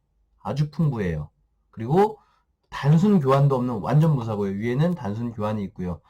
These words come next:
미세누유가 두 개 있고 아래 거는 미세누유 한 개 있습니다. 모든 걸 종합해 봤을 때 저는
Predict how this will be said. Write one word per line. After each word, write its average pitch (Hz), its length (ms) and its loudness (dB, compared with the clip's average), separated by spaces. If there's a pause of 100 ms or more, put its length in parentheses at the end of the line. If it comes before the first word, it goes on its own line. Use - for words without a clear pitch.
(120)
미세누유가 113 520 -4
두 104 140 -14
개 107 100 -6
있고 117 300 -2
아래 95 200 -4
거는 170 360 -2 (300)
미세누유 95 380 -6
한 156 100 0
개 147 80 0
있습니다. 90 440 -8 (360)
모든 156 300 0
걸 190 140 4
종합해 147 360 2
봤을 117 280 -4
때 117 80 -8
저는 180 500 -2